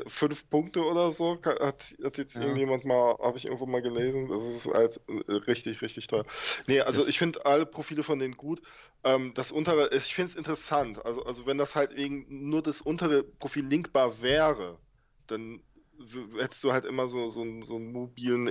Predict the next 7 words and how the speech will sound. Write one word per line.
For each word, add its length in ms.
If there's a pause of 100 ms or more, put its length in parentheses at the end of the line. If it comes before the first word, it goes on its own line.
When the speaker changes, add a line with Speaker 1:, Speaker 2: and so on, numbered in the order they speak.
Speaker 1:
E-Mauler, 1400
äh, 40
Hansel, 440
der 160
die 200
halt 200
droppt. 280